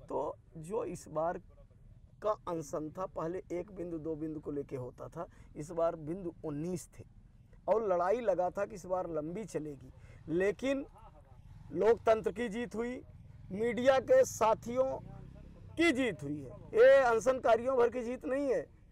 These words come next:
मीडिया ने यहाँ अपनी ताकत दिखाई है और जो मीडिया को कमतर मानते थे,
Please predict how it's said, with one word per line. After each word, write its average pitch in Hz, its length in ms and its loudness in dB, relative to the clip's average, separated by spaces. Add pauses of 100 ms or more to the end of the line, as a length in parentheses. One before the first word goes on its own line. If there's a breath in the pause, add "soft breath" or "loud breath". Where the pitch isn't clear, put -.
(140)
मीडिया 233 540 6
ने 311 120 8
यहाँ 254 180 6
अपनी 233 260 2
ताकत 214 360 2
दिखाई 202 340 2
है 269 220 10
और 269 60 12
जो 240 180 8
मीडिया 226 400 2
को 254 140 4
कमतर 226 460 4
मानते 226 420 2
थे, 254 240 8